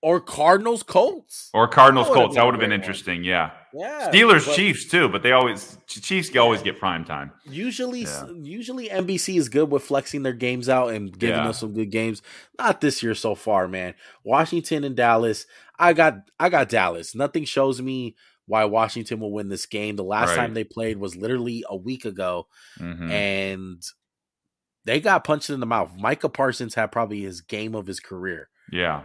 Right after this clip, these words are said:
Speaker 1: And he probably is gonna have another game of his career, uh, again, because Washington is not good.
Speaker 2: No.
Speaker 1: Cowboys thirty-five,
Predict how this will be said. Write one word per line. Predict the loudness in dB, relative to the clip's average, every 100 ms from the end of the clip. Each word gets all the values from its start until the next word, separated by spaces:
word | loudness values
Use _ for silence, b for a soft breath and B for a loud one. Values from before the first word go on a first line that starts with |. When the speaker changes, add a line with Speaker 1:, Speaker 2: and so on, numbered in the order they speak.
| -12
Speaker 1:
And | -8 -6 -6 -10 -16 -18
he | -16 -8
probably | 0 0 0 -6
is | -6
gonna | -6
have | -6 -6
another | -8 -10
game | -10 -10 -10 -12
of | -14
his | -14
career, | -12 -10 -10 -12 -16
uh, | -20 _ _ _
again, | -10 -8 -10 -12 _ _ _ _ _ _ -14
because | -8 -4 -4 2
Washington | 2 2 -2 -6 -8
is | -10
not | -12
good. | -14 -20 _ _ -20 B B _
Speaker 2:
No. | 0
Speaker 1:
Cowboys | 4 4 6 6 4 -2 -10 _ _ _ _ _ _ -4
thirty-five, | -2 0 0 2 2 2 0 -4 -10